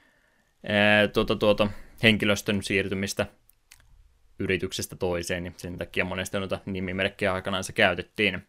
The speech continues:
Mutta, ää, Tokuro Fujiwara tosiaan kahdeksankymmentäkaksi ilmeisesti jossakin muodossa alkanut pelin kehitysuransa Konamin puolella ensin, mutta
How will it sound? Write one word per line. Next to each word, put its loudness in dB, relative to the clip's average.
Mutta, -4
ää, -4
Tokuro 0
Fujiwara 2
tosiaan 0
kahdeksankymmentäkaksi 0
ilmeisesti -2
jossakin -4
muodossa -4
alkanut -2
pelin 0
kehitysuransa 0
Konamin -2
puolella 0
ensin, 0
mutta -4